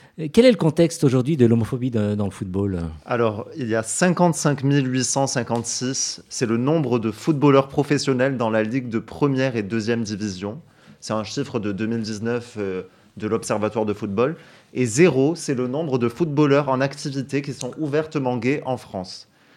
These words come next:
Speaker 2: Donc cela signifie-t-il qu'il n'y a de, que des hétéros qui joueraient au foot de façon professionnelle ? Dans les années quatre-vingt-dix, il y avait, euh, Justin Fashanu, le premier footballeur pro qui a fait son coming out au Royaume-Uni.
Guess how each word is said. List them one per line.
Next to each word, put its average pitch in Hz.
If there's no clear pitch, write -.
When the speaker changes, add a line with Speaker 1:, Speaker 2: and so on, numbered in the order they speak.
Speaker 2:
Donc 110
cela 131
signifie-t-il 139
qu'il 147
n'y 127
a 139
de, 117
que 117
des 165
hétéros 147
qui 151
joueraient 123
au 135
foot 156
de 120
façon 127
professionnelle ? 127
Dans 135
les 135
années 151
quatre-vingt-dix, 143
il 123
y 117
avait, 117
euh, 110
Justin 123
Fashanu, 123
le 107
premier 131
footballeur 123
pro -
qui 139
a 113
fait 131
son 123
coming 120
out 120
au 113
Royaume-Uni. 107